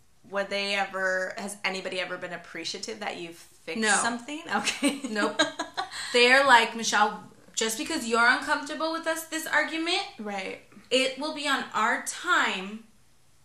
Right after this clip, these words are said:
Speaker 2: that we'll get over it."
Speaker 1: Right.
Speaker 2: That, I, I don't, I'm a fixer.
Speaker 1: Mm-hmm.
Speaker 2: I wanna fix everyone. I wanna, like, "Okay, everyone, let's get along, let's all have fun, let's party, let's
Speaker 1: Yeah, yeah,
Speaker 2: love."
Speaker 1: yeah, yeah.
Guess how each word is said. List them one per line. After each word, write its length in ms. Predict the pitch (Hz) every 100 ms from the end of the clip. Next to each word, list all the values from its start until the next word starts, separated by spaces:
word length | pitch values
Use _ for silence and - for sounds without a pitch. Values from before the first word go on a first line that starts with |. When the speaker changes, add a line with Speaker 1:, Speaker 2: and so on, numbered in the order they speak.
| _ -
Speaker 2:
that 280 | 240 196 202
we'll 180 | 240 226
get 180 | 208
over 320 | 190 - 175 -
it." 180 | - 202
Speaker 1:
Right. 340 | 185 - - 220
Speaker 2:
That, 440 | 254 285 285 220 - -
I, 280 | 214 - 254
I 20 |
don't, 400 | 247 214 160 - -
I'm 220 | 254 247
a 40 | 233
fixer. 540 | 349 359 - - -
Speaker 1:
Mm-hmm. 260 | 220 220 220 190
Speaker 2:
I 80 | 233
wanna 220 | 240 233
fix 340 | - 302 302
everyone. 420 | 277 269 262 185 180
I 100 | 202
wanna, 300 | 226 233 233 214
like, 200 | 202 - - - -
"Okay, 160 | - 320
everyone, 480 | 359 370 349 359
let's 220 | 349 339 339
get 100 | 339
along, 360 | 359 339 330
let's 160 | 311 -
all 160 | 277 294
have 200 | 349 349
fun, 360 | 302 294 294 285
let's 300 | 311 311 -
party, 380 | 320 330 311 302
let's 360 | 277 277 - -
Speaker 1:
Yeah, 180 | 208 190
yeah, 60 | 196
Speaker 2:
love." 420 | 277 240 196 -
Speaker 1:
yeah, 240 | 196 - - 190
yeah. 160 | 190